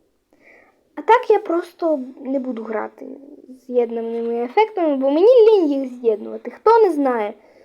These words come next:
у вас до істёка таймеру треба, щоб стояло... W ножичок. Я так це буду називати, просто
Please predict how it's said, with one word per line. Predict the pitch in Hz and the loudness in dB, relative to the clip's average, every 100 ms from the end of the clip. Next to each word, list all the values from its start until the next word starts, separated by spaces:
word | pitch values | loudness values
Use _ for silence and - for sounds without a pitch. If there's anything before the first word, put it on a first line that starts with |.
| _ | _
у | 427 | 0
вас | 453 359 330 311 | 2 2 2 0
до | 277 330 381 381 370 359 339 170 - _ _ _ - | -2 0 2 2 0 -2 -2 -4 -10 _ _ _ -6
істёка | 254 - _ 233 214 220 - 339 349 311 254 151 - _ | -6 -8 _ 4 4 4 2 2 4 2 2 -2 -12 _
таймеру | 277 254 262 320 392 440 466 466 - _ _ _ _ | 0 2 2 0 4 6 6 4 -2 _ _ _ _
треба, | 330 359 494 539 | -2 0 2 0
щоб | - 381 392 392 - 339 330 311 - | -4 -4 -4 -4 -12 -10 -8 -8 -10
стояло... | 320 294 320 370 381 349 339 330 311 _ _ _ - | -6 -2 -2 -2 -2 0 0 0 -6 _ _ _ 2
W | 294 302 311 285 302 | 2 4 2 4 6
ножичок. | 294 294 262 220 - 196 - - | 6 6 2 -4 -8 -8 -10 -4
Я | 240 294 | 0 2
так | 427 427 440 | 4 4 2
це | 339 | -2
буду | 277 269 | -2 0
називати, | 277 262 277 302 311 294 | 0 0 2 2 2 0
просто | 294 320 - | 0 0 0